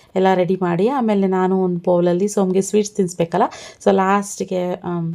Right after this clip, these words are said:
ಪಾದ ಪೂಜೆ ಎಲ್ಲ ಮಾಡಾದ್ಮೇಲೆ ಅದಕ್ಕೆ ಎಲ್ಲ ತೆಗ್ದಿಟ್ಕೊಂತಿದ್ದೆ. ಇನ್ನು ಕೆಲವರು, ಆ, ಆ, ಯಾರೋ ಒಬ್ರು ಕಾಮೆಂಟ್ ಮಾಡಿದ್ರು, ನಾನು ಹಾಗೆ ನೋಡ್ದೆ. ಇದೊಂದು ಶಾರ್ಟ್ಸ್ ನಾನು ಹಾಕಿದ್ದೆ already Instagram-ಅಲ್ಲಾಗ್ಲಿ,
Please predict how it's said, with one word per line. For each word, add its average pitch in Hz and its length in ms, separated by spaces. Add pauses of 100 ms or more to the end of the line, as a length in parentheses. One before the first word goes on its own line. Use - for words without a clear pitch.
(120)
ಪಾದ 190 200
ಪೂಜೆ 185 300
ಎಲ್ಲ 175 160
ಮಾಡಾದ್ಮೇಲೆ 175 1080
ಅದಕ್ಕೆ 214 360
ಎಲ್ಲ 196 200
ತೆಗ್ದಿಟ್ಕೊಂತಿದ್ದೆ. 180 1200
ಇನ್ನು 240 200
ಕೆಲವರು, 208 600
ಆ, 190 160
ಆ, 196 40 (640)
ಯಾರೋ 247 260
ಒಬ್ರು 247 240
ಕಾಮೆಂಟ್ 214 360
ಮಾಡಿದ್ರು, 190 320
ನಾನು 180 240
ಹಾಗೆ 180 240
ನೋಡ್ದೆ. 180 680
ಇದೊಂದು 247 200
ಶಾರ್ಟ್ಸ್ 240 440
ನಾನು 220 240
ಹಾಕಿದ್ದೆ 196 400
already 180 420
Instagram-ಅಲ್ಲಾಗ್ಲಿ, 190 920